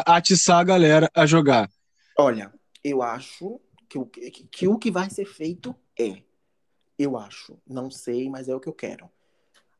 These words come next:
Speaker 2: que o, o, o, o
Speaker 1: O que você
Speaker 2: Tadeu
Speaker 1: faria?
Speaker 2: entre com os dois pés pra cima deles quando eles, quando, quando, quando ele começar o jogo da discórdia hoje,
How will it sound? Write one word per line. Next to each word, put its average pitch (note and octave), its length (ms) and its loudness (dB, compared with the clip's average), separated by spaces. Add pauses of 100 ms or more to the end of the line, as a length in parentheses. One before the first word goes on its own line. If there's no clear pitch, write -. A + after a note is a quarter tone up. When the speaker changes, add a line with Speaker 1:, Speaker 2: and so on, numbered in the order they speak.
(240)
Speaker 2:
que C#3+ 200 -6
o, D3+ 80 -2
o, D#3+ 160 -8
o, C#3+ 520 -6
o - 20 -10
Speaker 1:
O C3+ 40 -12
que D3+ 260 -4
você C#3 160 0
Speaker 2:
Tadeu C3 80 2
Speaker 1:
faria? C#3+ 320 0
Speaker 2:
entre C#3 300 -4
com E3+ 160 -6
os E3 120 -10
dois E3+ 260 -4
pés B2+ 420 -6
pra - 180 -20
cima G3 260 -12
deles F3+ 340 -8
quando E3+ 200 -14
eles, E3+ 180 -12
quando, E3+ 260 -8
quando, E3 200 -6
quando E3+ 180 -4
ele E3 80 0
começar E3 460 -4
o B3+ 80 -4
jogo F3 240 -12
da D3+ 100 -8
discórdia B2+ 460 -12
hoje, D3 420 -8